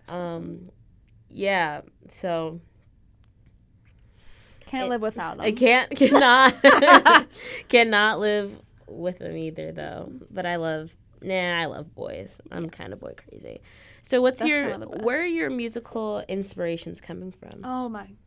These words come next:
Speaker 2: lord, they're coming from everywhere.
Speaker 1: Okay,
Speaker 2: Um,
Speaker 1: give it to me.
Speaker 2: So, as previously stated, that old-timey, like, hoedown, throwdown moment.
Speaker 1: Right.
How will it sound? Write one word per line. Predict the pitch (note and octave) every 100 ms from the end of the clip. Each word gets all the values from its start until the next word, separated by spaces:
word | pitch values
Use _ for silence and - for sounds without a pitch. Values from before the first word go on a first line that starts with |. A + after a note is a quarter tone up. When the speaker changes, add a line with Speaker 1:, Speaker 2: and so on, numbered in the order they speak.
| _ -
Speaker 2:
lord, | G#3+ G#3 G#3 G#3
they're | C#4
coming | D4+ G4+ F4
from | A3+
everywhere. | - - - - - - _
Speaker 1:
Okay, | - F#3+ G2+ G#3+
Speaker 2:
Um, | B3 A#3+ A3
Speaker 1:
give | G#3
it | G3 F#3+
to | F#3
me. | E3+ - F#3 - -
Speaker 2:
So, | - C4+ B3+ - _ _ _ -
as | A3+ A3+ A#3+ - - A#3
previously | - B3 A#3 A#3+ A#3+
stated, | A3+ G#3+ G#3 G3+ G#3 - -
that | A#3 -
old-timey, | A3+ A3 A#3 A3 A3 G#3+ G#3+
like, | G3+ F#3+ F#3 F#3+ B3+ - _ _ -
hoedown, | A3 G3 G3+
throwdown | A3 G3+ G3 F#3 G#3
moment. | G#3 F#3+ F#3 G#3+ F#3+
Speaker 1:
Right. | F#3+ E3 C3+